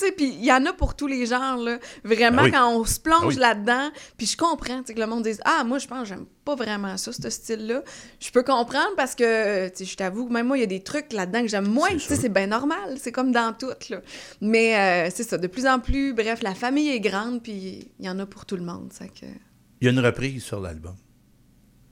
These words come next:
Speaker 1: Attends, ben oui, c'est vrai. <laughs> T'as raison, Luc. Ben oui, j'ai fait ça.
Speaker 2: J'ai eu peur.
Speaker 1: C'est toi qui as raison. Moi, je l'ai pas joué, l'album. Je le connais pas. <laughs>
Speaker 2: Avec Sam Tucker.
Speaker 1: Avec Sam Tucker. Avec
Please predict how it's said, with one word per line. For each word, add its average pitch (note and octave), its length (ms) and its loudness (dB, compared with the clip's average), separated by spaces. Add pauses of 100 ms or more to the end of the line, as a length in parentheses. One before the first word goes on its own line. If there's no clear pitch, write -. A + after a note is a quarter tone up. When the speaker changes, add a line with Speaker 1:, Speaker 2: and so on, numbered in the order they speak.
(720)
Speaker 1:
Attends, G3+ 420 0
ben B3 220 10
oui, B3+ 200 0
c'est D#4+ 100 -2
vrai. B3+ 260 6 (680)
<laughs> - 800 2
T'as A#3+ 140 6
raison, D#4+ 440 4
Luc. C#4 200 2 (560)
Ben E4 340 6
oui, D#4+ 180 6
j'ai C4 120 4
fait D#4+ 240 2
ça. C#4+ 220 2
Speaker 2:
J'ai C#3+ 80 4
eu C#3+ 120 0
peur. C3+ 400 4 (680)
Speaker 1:
C'est G#3+ 140 6
toi E4 140 6
qui E4 100 -2
as D#4 60 12
raison. C4 260 8 (240)
Moi, G#4+ 180 6
je F4 120 0
l'ai C#4 100 4
pas C4+ 220 8
joué, D4 160 4
l'album. B3 420 8
Je A3+ 80 4
le D4+ 120 10
connais C#4+ 280 6
pas. D4 180 4 (500)
<laughs> - 480 -6
Speaker 2:
Avec C3 200 0
Sam D3+ 240 0
Tucker. A#2 280 -4 (560)
Speaker 1:
Avec E3+ 240 -8
Sam F3+ 220 -6
Tucker. F#3 320 -2
Avec G3 340 2